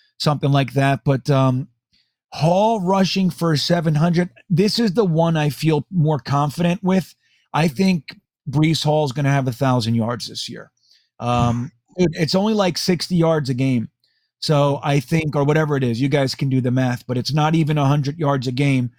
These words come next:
Speaker 1: So I think that he's gonna be able to do that because, again, the offensive line revamping, adding the tight ends for extra,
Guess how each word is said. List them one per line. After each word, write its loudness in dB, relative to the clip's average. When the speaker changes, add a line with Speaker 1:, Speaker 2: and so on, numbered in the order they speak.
Speaker 1:
So 0
I 0
think 0
that 2
he's 2
gonna 0
be 2
able 0
to 0
do 2
that 0
because, -2
again, 0
the 0
offensive 0
line 2
revamping, 2
adding 4
the 2
tight 0
ends -2
for 0
extra, -2